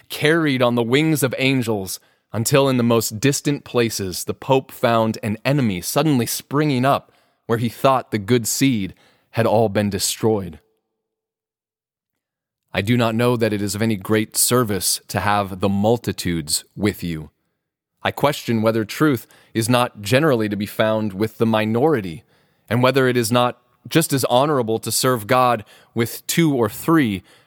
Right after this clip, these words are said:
as it would be with two or three million. For if numbers could make a thing right, idolatry ought to be the right religion. And if in countries across the sea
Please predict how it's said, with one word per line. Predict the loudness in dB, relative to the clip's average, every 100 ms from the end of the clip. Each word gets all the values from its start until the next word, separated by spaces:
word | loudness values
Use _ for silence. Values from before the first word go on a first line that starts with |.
| _ -2
as | 0
it | 2
would | 2 0
be | 2 0 0 -4 _
with | 0 0 -8 _
two | 0 2 2
or | 0
three | 0 -2 0
million. | 0 0 0 -2 -6 -12 -20 _ _ _ _ _
For | 0 0
if | 0 -2
numbers | 0 2 2 2 0 -2 -6
could | -2 2
make | 2 2
a | -2
thing | -2 -2 0
right, | 2 2 0 -8 _ _ _ _ _ -4
idolatry | 0 2 2 0 -2 -4 0
ought | 0 0 -4
to | -2
be | 0 0
the | 0
right | 2 0 0
religion. | -2 0 0 0 -8 -10 _ _ _ _ -6
And | 0
if | 0 0 -6 _ -4
in | -4
countries | -2 -2 -2 -2 -2
across | -4 2 2 2
the | -4 -4
sea | -2 0 0 -2